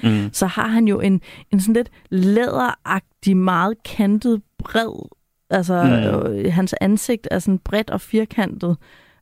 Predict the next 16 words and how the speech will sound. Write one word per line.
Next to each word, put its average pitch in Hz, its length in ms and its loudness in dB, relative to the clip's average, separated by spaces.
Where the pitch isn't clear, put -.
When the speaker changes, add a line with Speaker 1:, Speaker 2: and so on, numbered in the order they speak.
Speaker 2:
Øhm, 180 400 2
men 190 160 2
han 185 120 4
er 180 40 0
også 190 140 -4
sådan 233 140 0
lidt 220 180 -4
stor - 420 -4
og - 260 -2
tung - 360 -4
i 214 80 2
det, 220 200 0
og 208 160 0
ikke - 180 -4
så - 140 -4
adræt - 500 -4